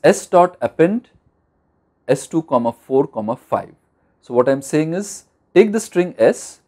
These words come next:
which is hello space now, and to that append the string S two,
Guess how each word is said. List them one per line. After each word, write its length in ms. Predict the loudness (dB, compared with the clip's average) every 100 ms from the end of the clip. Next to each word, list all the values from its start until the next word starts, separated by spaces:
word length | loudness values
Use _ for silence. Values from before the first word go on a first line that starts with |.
| _
which 180 | -14 -8
is 180 | -8 -10
hello 320 | -4 0 2 0
space 580 | -6 -8 -8 -8 -14
now, 320 | -10 -4 -4 -4 _ _ -6
and 220 | -6 -2
to 60 | 4
that 320 | 8 6 4 -4
append 300 | 2 2 0
the 60 |
string 380 | -8 -8 -8 -4
S 220 | -4 -4 -2
two, 380 | 2 4 2